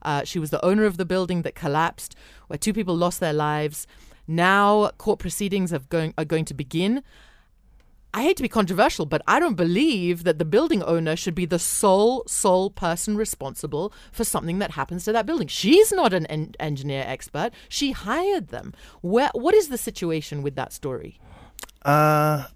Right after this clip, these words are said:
Speaker 2: I tend to agree with you to some extent, 'cause at the end of it all, the developer might not be aware of so many things that happen along the value chain. And even before the building started, uh, uh, in terms of construction, there is the approval process,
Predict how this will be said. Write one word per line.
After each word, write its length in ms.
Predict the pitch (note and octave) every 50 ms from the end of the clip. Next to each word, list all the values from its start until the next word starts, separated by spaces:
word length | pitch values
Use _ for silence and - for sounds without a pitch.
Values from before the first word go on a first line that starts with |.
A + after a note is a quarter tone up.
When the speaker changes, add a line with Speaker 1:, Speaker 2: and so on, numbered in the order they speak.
| -
Speaker 2:
I 120 | - B2+ B2+
tend 280 | - - F#3 G#3+ A3 -
to 180 | - - A#2+
agree 280 | G#2 G2 F2 G2+ G#2+ A2
with 200 | G#2+ G#2 F#2 E2+
you 120 | G#2 G2+
to 120 | - - -
some 240 | - G#2+ F#2 F#2+ F2+
extent, 640 | G#2 A2 - - - C3+ D3+ F#3+ F#3+ - - - _ _ _ - _ - - -
'cause 160 | - A2+ A2
at 180 | A#2 - A#2 A#2+
the 60 | B2
end 180 | B2+ C#3+ D3
of 160 | C3 A2 G2 G#2+
it 180 | A2 - - -
all, 220 | G#2+ G#2 G2+ G2+
the 180 | - - G2+ G2
developer 720 | G#2 G#2 G2 G2+ A#2+ B2 B2 B2 A2+ - C3 B2 B2 A#2+
might 360 | A#2 A2 G#2 G2 F#2+ - - -
not 200 | G#2 G#2 - -
be 80 | F#2 F2+
aware 300 | F2 E2+ F2+ G2+ G2+ G2
of 140 | F#2+ F2+
so 160 | - - G#2+ G#2+
many 220 | G#2+ G#2 G2+ G2
things 300 | E2+ F#2 G2+ F#2+ F#2+ -
that 160 | E2+ E2 -
happen 340 | F#2+ G2 F#2+ - G#2+ G2+ F#2
along 300 | C#2+ E2+ F#2 G2 G2 F#2
the 100 | F#2 F2+
value 300 | E2 F2 F#2 F#2+ G2+ G2+
chain. 280 | - - C3 D3 E3+ - - - - - - - - - - -
And 160 | - A2 A2+ C3+
even 240 | D#3+ D#3+ D3+ C#3
before 280 | A2 G#2 - - C3 B2
the 100 | A2+ G#2
building 340 | F#2+ G#2+ A2+ A2 G2 G2+ -
started, 480 | - - - G2+ F#2+ - F2+ E2 - - -
uh, 320 | - F#2 F#2+ F2 E2+ F2 F2 - - - - - - - - -
uh, 60 | F2+
in 160 | F#2 F#2 F#2
terms 260 | F2+ - G#2 G2+ G#2 G2+
of 140 | F#2 -
construction, 720 | - F#2+ F2 D#2 - - A2 G#2+ - - F2+ D#2 C#2+ - - _ - - - - - -
there 200 | - E2 - A2
is 100 | A2 G#2
the 180 | G2 - - -
approval 420 | G#2 - - A#2 A#2 G#2 G2+ F#2+
process, 540 | - - F2 E2 - - D2+ D2 - -